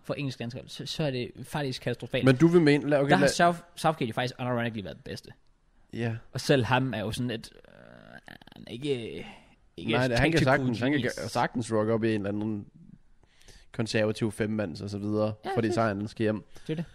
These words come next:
Speaker 1: det.
Speaker 2: Øh, og vælger og sådan noget som Trippier, så skal han da spille venstre bak.
Speaker 1: Det er det.
Speaker 2: Men tror du, England vil kunne blive sådan, øh, øh, nærmest ustoppeligt? Fordi de har jo po-, jeg synes, de har potentiale til det.
Speaker 1: Hundrede procent.
Speaker 2: Med den rigtige træner.
Speaker 1: Hundrede procent.
Speaker 2: Tror du det?
Speaker 1: Ja, hundrede procent.
Speaker 2: Tror jeg ikke.
Speaker 1: Really?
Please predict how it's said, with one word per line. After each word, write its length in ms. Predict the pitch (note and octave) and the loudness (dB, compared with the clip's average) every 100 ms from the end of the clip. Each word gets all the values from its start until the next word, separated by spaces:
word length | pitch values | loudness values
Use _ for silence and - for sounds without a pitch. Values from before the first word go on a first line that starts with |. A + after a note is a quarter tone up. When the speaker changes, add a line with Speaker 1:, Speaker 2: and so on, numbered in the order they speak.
| - _ G#2 | -20 _ 0
Speaker 1:
det. 60 | |
Speaker 2:
Øh, 160 | A2+ G2+ | 0 0
og 160 | - A2 | 0 0
vælger 280 | A2+ A#2 A2 | 0 2 2
og 140 | F#2+ | 0
sådan 100 | A2 | -2
noget 160 | G#2+ G#2 | -2 -2
som 120 | G2 | -6
Trippier, 400 | - A#2 A2 G#2 | -2 -2 0 -2
så 80 | G#2+ | -2
skal 120 | A#2 | -4
han 60 | G2+ | -4
da 40 | |
spille 200 | - G2+ | -6 -4
venstre 260 | G#2+ A2 G2+ | -4 -4 -4
bak. 220 | D#2+ - - | -4 -6 -6
Speaker 1:
Det 60 | |
er 40 | A2+ | -6
det. 100 | A2 - - - _ _ _ _ | -6 -12 -20 -20 _ _ _ _
Speaker 2:
Men 260 | A#2+ B2+ A#2+ - _ _ _ _ _ _ _ _ - - | 0 2 0 -6 _ _ _ _ _ _ _ _ -16 -4
tror 160 | - C3+ | 4 6
du, 80 | |
England 380 | C3+ F3 E3+ B2 - - | 6 4 4 2 -4 -6
vil 220 | B2 B2+ | -4 -2
kunne 160 | C3 | -4
blive 180 | A#2+ A#2+ | -4 -2
sådan, 200 | A#2+ A2+ - | -2 -4 -6
øh, 80 | F#2 - | -10 -10
øh, 80 | A2 - - | -12 -12 -14
nærmest 260 | - B2+ A#2+ | -6 -4 -4
ustoppeligt? 720 | B2+ - - C3+ C3 A2+ - | -6 -8 2 4 4 -2 -4
Fordi 160 | - A#2+ | -2 -2
de 160 | G#2+ A2+ | 0 4
har 140 | E3 | 6
jo 60 | A2+ | 6
po-, 200 | - B2+ | 2 -4
jeg 80 | |
synes, 120 | A3 G#3+ | -2 0
de 60 | |
har 80 | B2 | 0
potentiale 460 | G#2+ G#2+ G2+ B2+ E3 | 0 -6 -2 0 0
til 160 | C#3+ | 0
det. 80 | - | 0
Speaker 1:
Hundrede 220 | C3 B2+ | 0 0
procent. 320 | B2+ - A#2 | -2 -8 0
Speaker 2:
Med 100 | C3 | 0
den 140 | C3 C3 | 2 0
rigtige 220 | C3+ B2+ | -4 -6
træner. 240 | C#3 D3+ - _ | -6 -6 -8 _
Speaker 1:
Hundrede 300 | - C3 B2 | -2 0 0
procent. 200 | - C3 | -2 2
Speaker 2:
Tror 120 | G3+ | 6
du 100 | G3 | 8
det? 100 | A3 A3 | 8 4
Speaker 1:
Ja, 140 | - - | -6 -8
hundrede 180 | A2+ F#2+ | -8 -12
procent. 200 | - - | -12 -10
Speaker 2:
Tror 80 | - | -10
jeg 60 | - | -12
ikke. 140 | - _ _ _ _ _ - B2 | -16 _ _ _ _ _ -14 -2
Speaker 1:
Really? 200 | C#3+ C#3 | 0 0